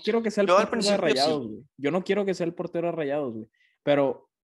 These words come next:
Speaker 1: pero es que ya lo tienes ahí, güey. Y más en el estadio. ¿Por qué le vas a seguir bajando?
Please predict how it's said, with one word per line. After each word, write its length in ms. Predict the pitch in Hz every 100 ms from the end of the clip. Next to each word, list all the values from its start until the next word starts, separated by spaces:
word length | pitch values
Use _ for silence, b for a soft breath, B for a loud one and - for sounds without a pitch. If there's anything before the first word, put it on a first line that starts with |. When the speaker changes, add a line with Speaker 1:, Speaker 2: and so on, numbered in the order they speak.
| _ _
Speaker 1:
pero 160 | 151 139
es 100 | 131
que 140 | -
ya 160 | 156 156
lo 160 | 175 165
tienes 300 | 170 196 180
ahí, 340 | 135 180 214
güey. 240 | 135 110 -
Y 80 | 143
más 200 | 143 165
en 80 | 220
el 100 | 214
estadio. 640 | 147 - 156 202 147 - _ _ -
¿Por 260 | 139 139
qué 440 | - 170 208 202 _ _ _
le 140 | 147 143
vas 200 | 135 165
a 40 |
seguir 240 | 175 190 180
bajando? 1200 | 185 180 165 165 165 175 170 165 160 131 113 113